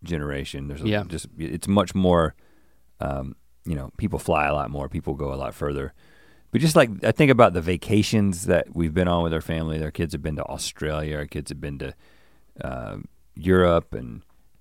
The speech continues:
Speaker 1: you know, Locke's been to Africa. You're, you're, you're gonna be in
Speaker 2: Lily went to China
Speaker 1: She went to China, then you're gonna
Speaker 2: with a friend of hers.
Speaker 1: and you're gonna be in that part of the country, uh, part of the world again, you know. And our kids get to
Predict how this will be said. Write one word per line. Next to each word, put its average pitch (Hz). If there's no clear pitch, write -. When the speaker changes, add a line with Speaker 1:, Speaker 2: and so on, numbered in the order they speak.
Speaker 1:
you -
know, 64
Locke's 76
been 71
to -
Africa. 78
You're, 78
you're, 71
you're 76
gonna 76
be 69
in -
Speaker 2:
Lily 123
went 120
to 104
China 98
Speaker 1:
She 98
went 85
to 82
China, 87
then 85
you're 90
gonna 92
Speaker 2:
with 110
a 104
friend 110
of 98
hers. 110
Speaker 1:
and 82
you're 87
gonna 85
be 78
in 76
that 78
part 78
of 69
the 69
country, 78
uh, -
part 76
of 71
the 71
world 73
again, 73
you 73
know. 71
And 107
our 107
kids 110
get 101
to 85